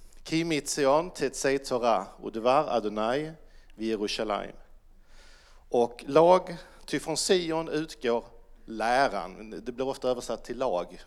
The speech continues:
eh, av andra, men läran är det rätta ordet. "Ty från Sion utgår läran och ordet från Jerusalem."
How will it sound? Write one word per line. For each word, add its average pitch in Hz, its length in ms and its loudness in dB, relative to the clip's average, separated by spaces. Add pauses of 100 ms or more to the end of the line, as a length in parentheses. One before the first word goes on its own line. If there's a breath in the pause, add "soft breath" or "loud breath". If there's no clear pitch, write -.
eh, 95 340 -10
av 107 180 -6
andra, 90 260 -6
men 113 200 -10
läran 131 500 2
är 107 80 -4
det 95 100 -6
rätta 98 280 -8
ordet. 95 240 -12 (680 loud breath)
"Ty 139 140 -8
från 135 180 -8
Sion 151 460 -2
utgår 131 380 -2
läran 107 520 -2
och 95 220 -10
ordet 92 340 -6
från 92 240 -10
Jerusalem." 98 560 -10